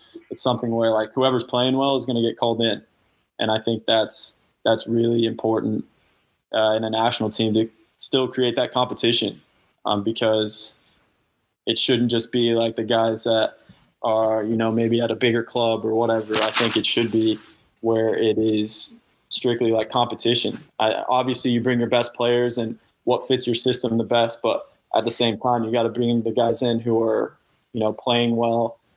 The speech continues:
who are in good form. And I think that's a lot of what the national team is trying to focus on now, is bringing those guys that are, that are playing well, you know, in good form and,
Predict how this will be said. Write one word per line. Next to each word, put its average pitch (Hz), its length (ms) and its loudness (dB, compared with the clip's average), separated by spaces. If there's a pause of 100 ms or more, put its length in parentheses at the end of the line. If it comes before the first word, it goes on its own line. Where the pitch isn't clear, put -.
(100)
who 117 240 2
are 110 280 -2 (920)
in 123 220 0
good 127 220 0
form. 123 340 -2 (300)
And 117 260 2
I 107 80 -2
think 113 340 -2 (420)
that's - 600 0
a 123 60 -2
lot 117 280 2
of 110 80 -4
what 113 260 -2
the 120 60 0
national 113 380 0
team 113 260 0
is 107 80 -2
trying 113 200 0
to 110 60 -6
focus 113 400 -2
on 113 160 0
now, 113 220 0
is 110 60 -4
bringing 113 360 0
those 113 200 0
guys 113 320 0
that 113 120 0
are, 110 240 0 (720)
that 113 140 0
are 110 100 2
playing 113 440 0
well, 113 500 0
you 110 80 -2
know, 110 180 0
in 117 160 0
good 113 160 0
form 113 480 -2
and, 110 420 -2